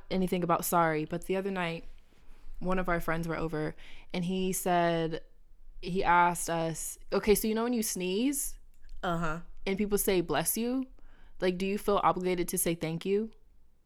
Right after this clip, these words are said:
Speaker 1: after?"
Speaker 2: Yes.
Speaker 1: Because he was like, "Why, though? Like, why are we saying thank you?" And I was like, my answer was,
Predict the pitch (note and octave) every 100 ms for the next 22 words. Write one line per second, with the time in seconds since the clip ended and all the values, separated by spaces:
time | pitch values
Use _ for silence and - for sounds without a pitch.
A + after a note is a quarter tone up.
0 | _ _ F#3+ F#3+ - G#3+ A3 - - -
1 | - - F3 F3+ E3 B3+ - - - -
2 | - - - - - - - - - -
3 | - - F#3+ G3 F#3+ F#3 G3+ G3 F#3+ F#3
4 | F3+ - - D#3 E3 E3 D#3 D3 D#3+ D#3+
5 | - - - - E3 D#3+ D#3 D#3 D#3 D#3
6 | D#3 D3 D3+ D#3+ D#3 E3 - - - -
7 | - - - F3 F#3 F#3+ F#3 F3+ A3 G#3+
8 | F#3 F#3 E3 D#3+